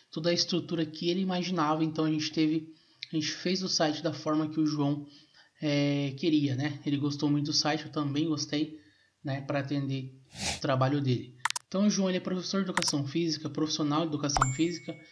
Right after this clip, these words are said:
e esse site aqui é pra ele vender produtos, né? Apostilas, cursos sobre esse tema aí.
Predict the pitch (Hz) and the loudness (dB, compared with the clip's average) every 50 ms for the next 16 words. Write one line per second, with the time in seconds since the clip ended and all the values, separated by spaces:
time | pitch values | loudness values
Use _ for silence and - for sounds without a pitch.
0 | - - - - _ _ _ _ - 185 185 - - - - 202 190 185 - 190 | -20 -20 -20 -20 _ _ _ _ -4 -2 -2 0 -2 0 0 2 0 0 -2 -4
1 | - - 185 - 190 185 180 185 175 185 180 175 175 175 170 - - 202 202 190 | -2 -4 -4 -2 -2 -2 -2 0 -2 -2 -2 -2 -2 -4 -4 -4 -2 -2 0 2
2 | 202 208 196 202 - - - - - - _ _ _ - 151 151 147 147 - - | 2 0 0 0 -2 -8 -10 -12 -14 -18 _ _ _ -6 -4 -4 -4 -6 -12 -18
3 | - _ _ _ - 143 139 - 127 131 - - 208 214 208 170 131 127 127 - | -20 _ _ _ -10 -8 -6 -6 -6 -4 -2 2 2 4 6 6 4 4 2 -2
4 | - - - 190 202 196 - - 170 - - - _ _ _ - - _ _ _ | -6 -8 -4 -2 0 0 0 -2 -6 -6 -8 -12 _ _ _ -20 -20 _ _ _
5 | - - - 175 170 165 175 175 175 - - - _ _ _ _ _ 165 160 156 | -12 -4 -2 0 0 0 0 -4 -4 -4 -12 -20 _ _ _ _ _ 0 0 0
6 | - - - - - 160 147 151 170 165 131 123 - - | 0 -4 -6 -4 -2 0 0 2 0 0 -2 -4 -6 -12